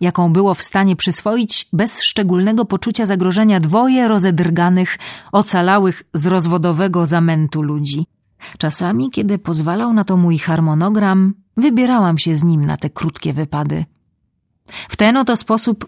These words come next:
wracając pewnego dnia razem do Stanów z podróży służbowej za sprawą tanich biletów i związanego z tym dziwacznego połączenia,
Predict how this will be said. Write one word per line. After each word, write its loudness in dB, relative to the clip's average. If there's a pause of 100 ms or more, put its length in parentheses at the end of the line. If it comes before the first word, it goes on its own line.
(100)
wracając -2
pewnego 0
dnia 2
razem 2
do 2
Stanów -2
z -4
podróży 0
służbowej 0
za -2
sprawą -2
tanich 2
biletów -2
i 2
związanego 0
z -4
tym 0
dziwacznego 0
połączenia, 2